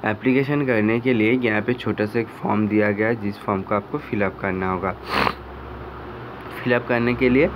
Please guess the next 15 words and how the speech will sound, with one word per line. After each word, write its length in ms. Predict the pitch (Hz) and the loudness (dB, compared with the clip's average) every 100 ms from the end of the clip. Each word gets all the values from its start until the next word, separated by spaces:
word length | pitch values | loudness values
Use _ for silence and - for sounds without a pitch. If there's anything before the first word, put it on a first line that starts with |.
| - - - - | -6 -10 -8 -2
पहले 280 | 117 101 107 | 0 2 2
तो 120 | 113 | 2
आपका 320 | 120 110 127 | 0 0 -4
नाम, 420 | 123 110 95 104 160 | -2 -2 0 -2 -2
आपका 260 | 120 - 113 | -4 -4 -4
postal 560 | - 110 107 - 117 | -2 0 0 0 -2
address 480 | 113 104 - 113 170 | 0 0 0 0 0
and 240 | - 113 104 | 0 -2 0
आपका 280 | 95 - | -2 -4
telephone 560 | 156 - 107 107 104 110 | -2 0 2 2 -2 -2
number 420 | 107 98 101 127 135 | 0 -2 -2 -2 -4
इसमें 340 | 113 - 107 | -8 -4 -2
आपको 280 | 98 98 - | -2 -2 0
लिखना 380 | 135 104 - 95 | 0 0 -2 -4
होगा। 380 | 95 92 - | -2 -4 -8